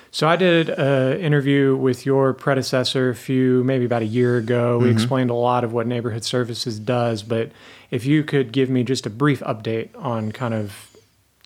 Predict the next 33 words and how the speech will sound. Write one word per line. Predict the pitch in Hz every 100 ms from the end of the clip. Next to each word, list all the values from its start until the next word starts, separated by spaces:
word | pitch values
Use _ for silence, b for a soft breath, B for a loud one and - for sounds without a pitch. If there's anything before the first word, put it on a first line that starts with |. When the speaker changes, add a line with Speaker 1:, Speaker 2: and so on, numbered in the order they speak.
| _
Speaker 1:
all | 170 156
the | 147
different | 143 135
programs | 127 135 127 120 117
Neighborhood | 127 120 117
Services | - 120 113 127 104
does, | 117 120 110
and | 120
then | 127
I |
want | 123 120
to | -
spend | 127
the | 113
bulk | 123 120
of | 117
the | 113
interview | 113 110
talking | - 117 117
about | 110 110
neighborhood | 113 113 104
associations. | 107 - 113 110 104 - 151 139 - -
Speaker 2:
Yeah, | 151 123
that | 113 113
sounds | 131 123
fine. | - 101 90 B B B B
So, | B - 143 135 127 -
um, | 113 104 92 87
what | 127 156
we | 349
do | 160 143 139 135 -
is, | 117 117 113 107 - -
um, | 98 90 87 78